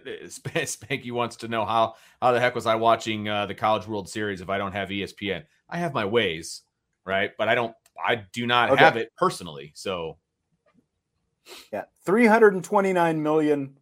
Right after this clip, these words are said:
Speaker 2: Americans.
Speaker 1: <laughs> Okay.
Speaker 2: Seventy-six million households
Speaker 1: Three twenty-nine.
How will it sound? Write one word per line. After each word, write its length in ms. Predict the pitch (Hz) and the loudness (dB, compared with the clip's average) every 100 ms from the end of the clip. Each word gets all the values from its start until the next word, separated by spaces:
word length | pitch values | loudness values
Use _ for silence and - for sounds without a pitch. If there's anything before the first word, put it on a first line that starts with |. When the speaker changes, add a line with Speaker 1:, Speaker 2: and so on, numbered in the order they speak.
| _ _ _ - - | _ _ _ -16 -8
Speaker 2:
Americans. 640 | 123 110 95 90 - - | -6 -6 -8 -12 -20 -20
Speaker 1:
<laughs> 40 | - | -20
Okay. 280 | - - | -20 -18
Speaker 2:
Seventy-six 840 | - - 196 214 202 170 196 175 165 | -2 6 6 6 -2 -2 -2 -4 -2
million 580 | 160 156 147 139 139 _ _ _ _ _ - | 0 2 0 -2 -8 _ _ _ _ _ 0
households 260 | 147 135 | 2 2
Speaker 1:
Three 240 | 120 110 95 | 0 -2 -2
twenty-nine. 340 | 90 85 | -6 -8